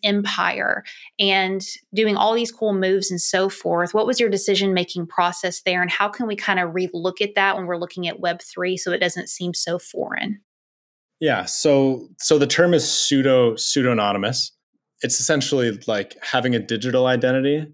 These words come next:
Speaker 2: at the forefront as opposed to your actual human <laughs> identity.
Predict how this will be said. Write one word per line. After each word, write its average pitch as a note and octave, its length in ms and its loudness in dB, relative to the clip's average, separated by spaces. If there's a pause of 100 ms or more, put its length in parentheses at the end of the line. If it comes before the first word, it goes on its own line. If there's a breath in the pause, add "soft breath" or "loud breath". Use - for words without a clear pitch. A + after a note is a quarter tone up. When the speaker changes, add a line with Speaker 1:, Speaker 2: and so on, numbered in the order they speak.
(480)
Speaker 2:
at - 160 -2
the - 60 -10
forefront F3+ 720 -2
as A#2 140 -2
opposed A2 440 -2
to A2+ 60 -4
your G2 480 0 (160)
actual A#2+ 680 -2 (260)
human A#2 640 -4
<laughs> - 60 -8
identity. D3 560 0